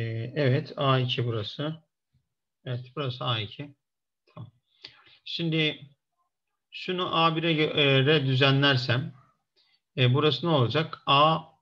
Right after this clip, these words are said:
bir çarpı R üzeri, R üzeri üç olacak. Çünkü ikisinin toplamı burayı verecekti. Eksi burası A bir olacak. Bölü. Aşağıda bunu da A bire göre düzenlersem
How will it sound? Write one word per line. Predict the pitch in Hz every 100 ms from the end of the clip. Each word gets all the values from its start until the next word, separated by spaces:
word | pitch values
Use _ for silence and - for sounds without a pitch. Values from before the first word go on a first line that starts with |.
| -
bir | 123 123 156 120 -
çarpı | 139 131 123 123 117
R | 120 143
üzeri, | 139 117 120 107 143 160 - _ _ _
R | 135 139 113
üzeri | 107 151
üç | 139 127
olacak. | 120 98 - 104 - _ _ _
Çünkü | - 147 135
ikisinin | 123 127 131 123
toplamı | 120 123 123 139
burayı | 123 117
verecekti. | 107 98 104 101 - 85 82 _ _ _ _
Eksi | 147 147 - 147
burası | 147 135 156
A | 160 139 131
bir | 135
olacak. | 117 98 - 131 - _ _ _ 139
Bölü. | 131 117 110 139 - _ _ _ _ 135
Aşağıda | 139 131 160 151 165 143
bunu | 156 165
da | 151
A | 143 139 135
bire | 139
göre | 135 131 127
düzenlersem | 123 135 135 143 131 123 127 -